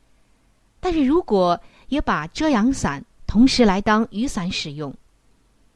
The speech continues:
那么经常受到雨水中的酸碱性物质的影响，那么遮阳伞上一种叫做银胶的物质就容易脱落，会降低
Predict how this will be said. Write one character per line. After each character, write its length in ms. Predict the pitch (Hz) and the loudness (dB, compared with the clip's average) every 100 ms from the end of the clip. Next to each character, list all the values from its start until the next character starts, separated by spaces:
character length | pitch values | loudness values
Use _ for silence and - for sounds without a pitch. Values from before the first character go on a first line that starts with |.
| _ | _
那 120 | - 247 | 4 4
么 100 | 220 | 4
经 240 | 330 339 | 0 -6
常 240 | - 196 | -4 -4
受 180 | 226 262 | -2 -2
到 280 | 214 185 160 - _ | 0 0 -2 -8 _
雨 180 | 208 262 | -4 -2
水 260 | 311 196 143 | -2 -6 -8
中 260 | - 208 214 | -4 0 2
的 180 | 170 156 - - | 0 -4 -12 -20
酸 360 | - - 349 359 | -10 -4 -4 -2
碱 220 | 208 147 | -4 -6
性 260 | - 226 214 | 0 0 2
物 180 | 302 | -2
质 140 | 262 185 | -2 -4
的 100 | 160 | -6
影 220 | 165 160 | -8 -8
响， 240 | 185 156 - _ _ _ _ _ _ _ _ _ _ _ _ _ - | -6 -8 -8 _ _ _ _ _ _ _ _ _ _ _ _ _ 2
那 80 | |
么 280 | 254 214 208 208 - | 4 4 2 -4 -10
遮 180 | - 339 | -6 -2
阳 180 | 269 262 | 0 0
伞 300 | 262 170 151 | 0 -4 -4
上 320 | - 185 156 - | 0 0 0 -4
一 100 | 262 | -2
种 180 | 202 | -2
叫 200 | 170 254 | -2 -4
做 280 | 214 190 170 - - - | -4 -4 -4 -8 -20 -12
银 340 | 180 190 233 | -2 4 4
胶 280 | 254 311 302 | 4 0 0
的 140 | 214 | 0
物 180 | 170 226 | 0 -2
质 240 | 185 - - _ _ - | -2 -6 -10 _ _ -8
就 320 | - - 190 - | 0 0 0 -4
容 180 | 185 | 0
易 80 | 240 | 2
脱 280 | 214 - 254 | 0 -8 -8
落， 320 | 254 190 - _ _ _ _ _ _ - | -6 -6 -8 _ _ _ _ _ _ -10
会 160 | 339 | -6
降 340 | 277 359 302 214 | -2 0 2 2
低 300 | 214 208 | 0 -4